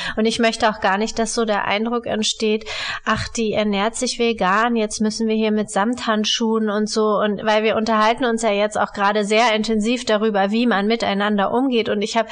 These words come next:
gerade irgendwie echt Sorge, dass so dieser, dieser Eindruck entsteht, man müsste dann, ja, so f-, vorsichtig wie möglich auf Eierschalen sich, äh, <laughs> ne, so rantapsen und, ähm,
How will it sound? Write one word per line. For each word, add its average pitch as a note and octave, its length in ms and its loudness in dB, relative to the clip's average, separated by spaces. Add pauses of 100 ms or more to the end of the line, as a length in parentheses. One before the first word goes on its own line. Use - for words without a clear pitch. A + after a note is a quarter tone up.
(320)
gerade A3+ 260 4
irgendwie A#3 400 2
echt - 300 0
Sorge, A3+ 360 4
dass A3+ 220 2
so A3+ 180 2 (360)
dieser, G#3+ 480 2 (420)
dieser G#3+ 260 0
Eindruck A#3 460 0
entsteht, A#3 640 0 (220)
man G#3 180 2
müsste A3+ 400 0
dann, A3+ 600 0 (480)
ja, G#3+ 500 0 (480)
so A3 460 0
f-, - 300 -8
vorsichtig B3 800 2
wie G3+ 100 2
möglich C#4+ 580 2
auf G3+ 180 2
Eierschalen A#3 760 2
sich, G#3+ 280 -2
äh, A3 140 4
<laughs> G#3+ 160 4
ne, A#3+ 80 4 (200)
so A#3 180 4
rantapsen C4 960 0
und, A#3 340 0
ähm, A3+ 320 2